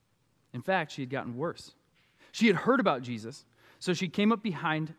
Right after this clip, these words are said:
him through the crowd and touched his robe, for she thought to herself, "If I can just touch his robe, I will be healed." Immediately, the bleeding stopped, and she could feel in her body that she had been healed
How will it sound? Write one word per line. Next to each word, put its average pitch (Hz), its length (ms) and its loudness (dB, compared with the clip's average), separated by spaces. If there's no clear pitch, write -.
him 131 200 -6
through 147 180 -10
the 180 60 -10
crowd 120 380 -4
and 120 100 -14
touched - 260 -12
his 117 140 -14
robe, 113 340 -8
for 147 100 -12
she 208 220 -4
thought 180 340 -4
to 151 100 -12
herself, 117 460 -12
"If - 160 -16
I 135 100 -10
can 120 260 -14
just - 480 -14
touch - 260 -16
his 110 200 -20
robe, 98 300 -10
I 107 140 -12
will 101 80 -10
be 95 120 -16
healed." 90 360 -16
Immediately, 110 640 -6
the 82 60 -18
bleeding 107 400 -8
stopped, - 520 -16
and 143 120 -6
she 165 120 -8
could 147 140 -6
feel 185 440 0
in 151 140 -2
her 131 160 -6
body 123 500 -4
that 123 160 -8
she 143 200 -6
had 139 140 -2
been 131 180 -4
healed 120 520 -6